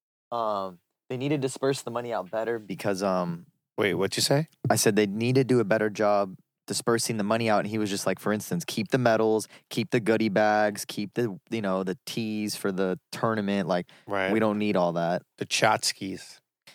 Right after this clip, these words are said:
Speaker 1: Yeah, dude, you know what's so funny? Half the time, I either don't get it, or half the time I end up losing the shit. <laughs>
Speaker 2: Do you ever wear the t-shirt?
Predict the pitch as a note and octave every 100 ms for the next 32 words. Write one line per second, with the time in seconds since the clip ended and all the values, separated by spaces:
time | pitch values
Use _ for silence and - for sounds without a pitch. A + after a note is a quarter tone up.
0 | _ _ A2 A#2+ F#2+ B2 A2 C3+ E3 F3+
1 | C#3+ B2+ C3 B2 C3+ - D#3 F3 E3+ E3+
2 | - B2+ C3 A2+ B2 A#2+ G#2 A2+ C3+ D#3
3 | - G#2 A#2 - B2 A#2+ B2 G#2+ F#2 F#2+
4 | G#2+ F2+ F2 E2+ - F#2 - C3 - D#3
5 | - D#4+ - - A2+ A2 A2+ A2+ G#2+ G2
6 | - G#2+ - B2 C#3